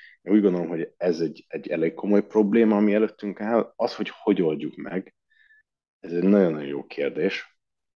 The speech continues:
És, és azért olvasok olyat, hogy, hogy szóval s-, van olyan, amit úgy gondolom, hogy azért elég könnyű lenne elkezdeni, mikor olvasunk olyat, hogy a,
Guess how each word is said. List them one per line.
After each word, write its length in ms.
És, 420
és 420
azért 260
olvasok 440
olyat, 260
hogy, 360
hogy 220
szóval 240
s-, 440
van 220
olyan, 180
amit 200
úgy 80
gondolom, 200
hogy 100
azért 200
elég 240
könnyű 260
lenne 260
elkezdeni, 720
mikor 280
olvasunk 460
olyat, 200
hogy 160
a, 360